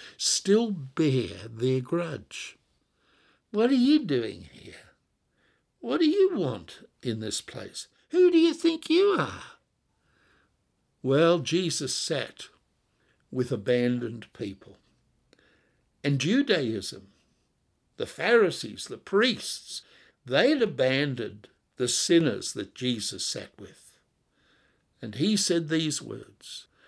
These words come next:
"I have come to call not the righteous, but sinners to perfection, and to cleansing, and to healing, and to restoration."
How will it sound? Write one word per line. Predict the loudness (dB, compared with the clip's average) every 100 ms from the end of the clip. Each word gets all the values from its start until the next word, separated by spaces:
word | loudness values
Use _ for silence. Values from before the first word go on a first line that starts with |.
| _ _
"I | -2 2 4 2
have | -2 -6
come | -8 -6 -6 -8 -12
to | -16
call | -14 -8 -6 -6
not | -2 0 0 -2
the | -6 -4
righteous, | -4 -4 -6 -8 -10 -12 -14 -14 -16 -18 _ _ _ _ _ _
but | -2 0
sinners | 0 0 4 6 6 4 0 -8 -12 -18 _ _ _ _ -4
to | -2
perfection, | -2 -6 -8 -8 -10 -10 -14 -20 _ _ _ _ _ _ _ _ _ _ -6
and | -2
to | -2
cleansing, | -2 0 2 2 0 -4 -10 -14 -20 _ _ _ _ _ _
and | -4 -2
to | -4
healing, | -6 -2 4 4 4 -2 -8 -20 _ _ _ _ _ _
and | -4 -2
to | -2
restoration." | -2 -2 -2 -4 -8 -8 -8 -10 -14 -16